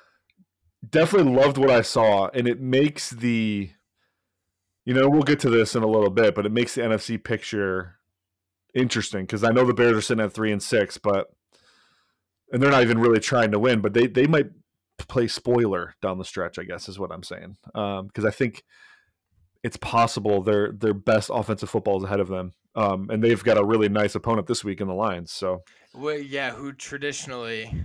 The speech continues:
Speaker 2: I mean, in my lifetime, I don't, I don't know if I've ever dis-, seen them defend a running quarterback well. No matter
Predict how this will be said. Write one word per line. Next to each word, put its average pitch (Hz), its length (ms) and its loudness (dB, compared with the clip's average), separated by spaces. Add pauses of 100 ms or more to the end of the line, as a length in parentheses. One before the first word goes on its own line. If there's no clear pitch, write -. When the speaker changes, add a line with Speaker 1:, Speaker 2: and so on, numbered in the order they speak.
Speaker 2:
I 123 60 -16
mean, 117 360 -12 (180)
in 131 220 -12
my 127 260 -8
lifetime, 107 960 -12 (400)
I - 140 -12
don't, - 340 -8
I - 60 -4
don't 151 140 -10
know 135 60 -6
if 127 120 -12
I've 113 140 -14 (180)
ever 208 280 -6
dis-, 160 440 -12
seen 147 380 -12
them 123 300 -10 (360)
defend 131 400 -10
a 120 60 -8
running 110 340 -12
quarterback 82 640 -16
well. 80 260 -12
No 135 80 -16
matter 185 280 -6